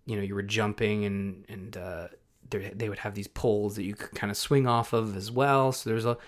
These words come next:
a lot more traversal in the combat, um, a lot more sort of, uh, encouragement of switching weapons and, and all that fun stuff. So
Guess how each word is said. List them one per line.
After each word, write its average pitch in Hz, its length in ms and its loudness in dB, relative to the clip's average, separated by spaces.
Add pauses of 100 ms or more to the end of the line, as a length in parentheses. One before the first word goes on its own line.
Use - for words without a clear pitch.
(220)
a 147 60 4
lot 151 280 8
more 139 220 10
traversal 113 640 4
in 104 60 2
the 104 60 0
combat, 101 540 2 (460)
um, 101 500 0
a 123 40 2
lot - 120 0
more 107 480 2 (140)
sort - 260 -4
of, 104 300 -4 (100)
uh, 92 240 -8
encouragement 120 540 6
of 104 80 0
switching 104 380 -2
weapons 165 440 4
and, 156 380 4
and 143 300 0
all 131 160 2
that 135 120 0
fun 135 160 -4
stuff. 127 260 -4
So 120 280 0